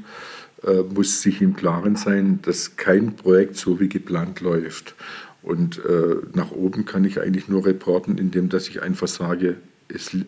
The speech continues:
läuft irgendwas, es ist n-, irgendwas läuft schief, ne? Und das kann ich halt nur durch die Ampelfarbe ausdrücken.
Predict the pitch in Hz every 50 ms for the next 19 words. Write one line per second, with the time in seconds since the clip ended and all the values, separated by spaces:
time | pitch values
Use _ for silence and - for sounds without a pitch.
0 | - - - 87 87 90 95 101 - - - - - 95 98 104 101 92 90 -
1 | - - - - 92 90 - - - 107 107 - - _ - 107 110 107 107 104
2 | 101 98 - - 98 92 90 - - - - - 95 92 - - - - - 92
3 | 113 151 - - - - - - - _ - 87 95 95 - - - 98 98 92
4 | 95 90 85 98 98 95 92 90 90 80 - - - - - - - _ - -
5 | - - 82 - 82 85 - - _ _ _ - - - - - - - - -
6 | - - - - - -